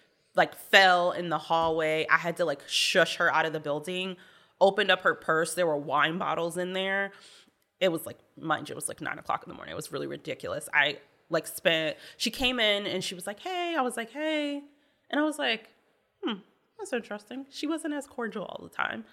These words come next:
Um, and then, uh, I could tell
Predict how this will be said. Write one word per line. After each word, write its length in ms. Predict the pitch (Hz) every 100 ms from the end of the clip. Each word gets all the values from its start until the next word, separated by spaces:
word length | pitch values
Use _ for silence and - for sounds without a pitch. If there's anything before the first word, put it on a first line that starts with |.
| - - -
Um, 680 | 180 170 156 147 147 170 - _ _
and 200 | 185 190
then, 460 | 175 165 165 160 156
uh, 460 | - 160 147 135 135 -
I 80 | 180
could 180 | 196 160
tell 420 | - 139 139 180